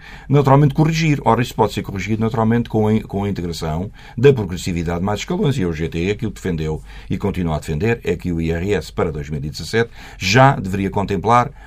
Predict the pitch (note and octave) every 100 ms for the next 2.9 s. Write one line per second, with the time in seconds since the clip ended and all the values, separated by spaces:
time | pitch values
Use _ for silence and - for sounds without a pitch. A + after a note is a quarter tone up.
0 | - A2 B2 - - D2 D2+ E2+ A2+ D3
1 | F3+ F#3 - - A#2 F#2+ G#2+ G2 A#2+ B2
2 | F#3+ G3 C#3 C3+ C3+ C3+ C#3 F3+ F#3